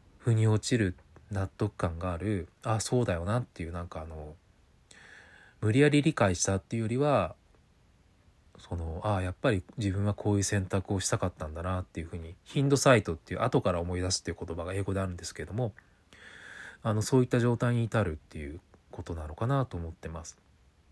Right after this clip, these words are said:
で、さっき自透明の話したんだけれども、そうすると結果的にやっぱりその人自身がすごく心地いい選択をするし、心地いい動作をするから、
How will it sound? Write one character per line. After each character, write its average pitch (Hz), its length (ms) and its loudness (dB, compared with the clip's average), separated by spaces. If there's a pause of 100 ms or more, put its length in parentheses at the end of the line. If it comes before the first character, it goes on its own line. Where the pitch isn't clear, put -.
(760)
で、 131 180 4
さ 175 140 2
っ 180 60 0
き 101 100 0
自 104 120 2
透 120 200 2
明 120 120 4
の 117 80 4
話 120 220 2
し - 40 -6
た 101 120 0
ん 87 60 0
だ 82 80 -4
け 90 120 -8
れ 95 80 -2
ど 120 60 -4
も、 120 260 -2
そ 143 180 0
う 143 60 0
す 170 60 2
る 165 60 2
と - 100 -10
結 95 180 -2
果 139 120 2
的 139 160 -2
に 143 80 0
や 139 80 -2
っ - 20 -12
ぱ - 100 0
り 95 60 2
そ 113 140 0
の 123 100 2
人 135 140 0
自 143 200 -2
身 107 80 0
が 85 120 -4
す - 160 -4
ご 104 100 2
く 90 140 -4
心 - 320 -4
地 - 160 -2
い - 20 2
い 104 60 2
選 92 200 0
択 90 220 -4
を 87 60 -2
す - 140 -6
る 92 100 0
し、 87 280 -4
心 - 300 -6
地 - 80 -2
い 110 60 4
い - 20 2
動 98 160 0
作 87 140 -4
を 82 40 -6
す - 120 -6
る 90 100 -6
か 85 120 -6
ら、 87 260 -4